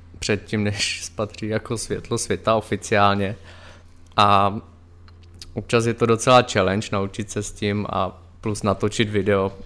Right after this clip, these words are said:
do určitýho jako časovýho rozmezí, kdy, já nevím, třeba vyšlo teď na jaře, eh, nový F P Včko a my jsme ho měli týden,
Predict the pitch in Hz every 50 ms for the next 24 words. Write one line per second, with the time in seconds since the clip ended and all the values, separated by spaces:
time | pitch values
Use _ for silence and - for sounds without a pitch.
0 | - - 113 104 98 98 98 98 - 110 98 - - 101 101 104 101 101 101 98
1 | - - 104 104 101 - - - - - - - - 104 101 101 101 104 104 98
2 | 95 98 104 101 101 104 101 104 101 101 101 - - - - - - - 95 98
3 | 98 95 95 95 - - - - - 101 95 92 98 98 98 - - 104 98 -
4 | 107 101 - - - - - - - - - - - - - - - 110 101 101
5 | 98 101 101 107 104 101 101 - - - - - - - - - - - - -
6 | - - - - - - - 113 107 101 98 95 95 95 98 101 - - - -
7 | - - - - 117 110 107 107 107 - 104 - - - 120 117 120 120 120 117
8 | - - - - 120 113 113 - - - - 101 98 98 98 95 127 113 - -
9 | - - - - - - - - - - - - 110 - - 110 104 104 104 104
10 | 104 104 104 98 - - 107 101 104 101 101 95 -